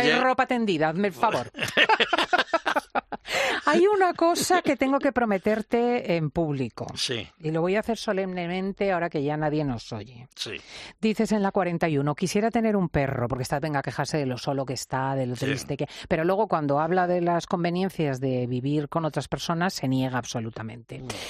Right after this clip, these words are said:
Speaker 2: Dice, eh, a propósito de la soledad, "Quisiera tener un perro, pero lo más probable es que me dé un patatús un día cualquiera y me quede en el sitio. Y entonces, ¿qué sería del animal? Lo llevarían a una perrera o lo sacrificarían, horror". Nada de perros.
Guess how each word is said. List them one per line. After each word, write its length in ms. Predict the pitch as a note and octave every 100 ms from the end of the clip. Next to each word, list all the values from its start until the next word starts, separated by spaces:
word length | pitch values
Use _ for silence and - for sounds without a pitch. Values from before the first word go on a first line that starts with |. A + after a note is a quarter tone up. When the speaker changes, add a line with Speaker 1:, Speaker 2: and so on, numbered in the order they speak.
| - -
Speaker 2:
Dice, 360 | G3 F#3 G3+ G3
eh, 420 | F#3 F3 E3+ E3 E3+
a 100 | F3
propósito 460 | F3 E3 F3+ F3+
de 100 | E3+
la 100 | D#3
soledad, 420 | D3+ F3 D#3 D#3 D#3
"Quisiera 340 | F#3 G3+ A3+
tener 260 | B3 A#3+ G#3+
un 120 | D#3+
perro, 540 | G3 F3+ D3+ C3+ C#3
pero 220 | E3+ D#3 D#3+
lo 80 |
más 220 | E3 G3 -
probable 240 | A3 G#3+
es 100 | G#3
que 80 | G#3+
me 120 | F3+
dé 80 | F3+
un 100 | G3
patatús 640 | F#3+ F#3+ F3+ - G#3+ - F3
un 120 | D#3+
día 160 | E3
cualquiera 420 | E3+ F#3+ - E3 F3+
y 60 |
me 120 | E3
quede 160 | C#3+ D3+
en 60 | E3
el 120 | D#3
sitio. 580 | - G3 - D3 C3+ E3 - - -
Y 80 | E3
entonces, 300 | D3+ F#3 A#3
¿qué 100 | F#3+
sería 300 | E3+ D#3 D3+
del 160 | D3+ D3
animal? 600 | D3 C#3+ F#3+ A3+ D#3 C3+
Lo 80 | C3+
llevarían 440 | C#3 C#3+ D#3+ F#3+
a 40 |
una 160 | F#3 D#3+
perrera 600 | C#3+ C3+ G3+ G3+ C3 A#2
o 120 | F#3
lo 120 | C#3
sacrificarían, 840 | C3 D3+ C#3 C#3+ C3+ C#3+ F#3+ D3+ C#3
horror". 360 | C#3+ D#3+ - _ _ _ -
Nada 320 | E3 E3+ D3+
de 100 | B2+
perros. 460 | A#2 A2+ G2+ -